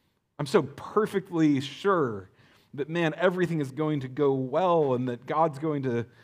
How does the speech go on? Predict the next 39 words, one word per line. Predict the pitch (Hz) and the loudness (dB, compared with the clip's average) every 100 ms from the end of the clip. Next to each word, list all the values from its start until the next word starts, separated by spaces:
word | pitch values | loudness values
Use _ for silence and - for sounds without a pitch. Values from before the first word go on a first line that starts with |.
| _ - | _ -8
to | 131 | 0
save | 214 214 | 4 4
me | 185 160 | 4 0
from | 156 | 2
all | 147 165 | 4 4
the, | 156 135 - - | 4 0 -4 -12
all | - 151 | -8 -6
the | 123 | -8
stuff. | - 127 113 107 | -6 -4 -4 -6
And | 110 | -10
I, | 107 - _ _ - | -10 -12 _ _ -14
I | 123 | -4
realize | 127 117 101 | 0 0 -2
this | 110 98 | -8 -12
is | 98 | -6
wrong, | 139 123 107 104 | -2 0 -2 -6
but | 107 - _ _ _ | -8 -10 _ _ _
sometimes | - 160 190 156 | -6 -2 -2 -2
I | 143 | -4
think | 185 175 - | -2 -4 -6
that, | 104 104 - _ _ _ _ _ 147 | -8 -10 -18 _ _ _ _ _ -4
or | |
at | 165 | -2
least | 160 | 2
I | 139 | 2
act | 143 151 - | 4 2 0
like | 117 113 | -4 -4
it. | 101 - _ _ _ _ _ _ 135 | -10 -16 _ _ _ _ _ _ 0
And | 175 | 2
then | 190 | 4
when | 185 | 2
things | - 202 226 170 | 2 2 2 2
go | 190 | 2
wrong, | 156 160 170 156 | 2 2 2 0
sometimes | 185 185 180 160 | 0 0 2 2
I | |
start | 139 185 - | 2 0 -2
to | |
question | 139 - 165 - 180 156 | -8 -4 -4 -2 -2 -2